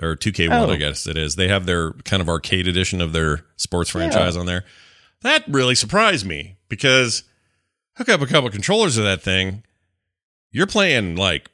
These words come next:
Speaker 1: high fidelity frickin' basketball game <laughs> on, on an iPad or a phone. It looked crazy good. I was really shocked by that. Uh,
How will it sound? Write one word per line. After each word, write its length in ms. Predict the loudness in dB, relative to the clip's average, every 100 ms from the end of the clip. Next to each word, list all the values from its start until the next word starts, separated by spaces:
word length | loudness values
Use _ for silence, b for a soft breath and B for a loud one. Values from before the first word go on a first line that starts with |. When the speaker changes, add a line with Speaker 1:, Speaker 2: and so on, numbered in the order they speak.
| _ -4
Speaker 1:
high 220 | 0 0
fidelity 500 | 0 2 4 4 0
frickin' 560 | 0 -2 0 -2 -2 -4 _ _ _ _ _
basketball 520 | 0 0 0 0 0
game 440 | 2 2 2 -2
<laughs> 220 | -6 -2 0
on, 120 | 0 -2 -6 B B -2
on 140 | 0
an 60 | 2
iPad 400 | 0 2 2 2
or 80 |
a 60 | 2
phone. 380 | 2 2 2 0
It 140 | -4 -4 b b b b b _
looked 320 | -2 -2 -6
crazy 420 | -2 0 2 2
good. 280 | 2 2 4
I 100 | 2
was 160 | 2 0
really 380 | 0 2 2
shocked 360 | 2 0 0 0
by 140 | 0 2
that. 240 | 0 -2 _ _ _ _
Uh, 280 | -4 -2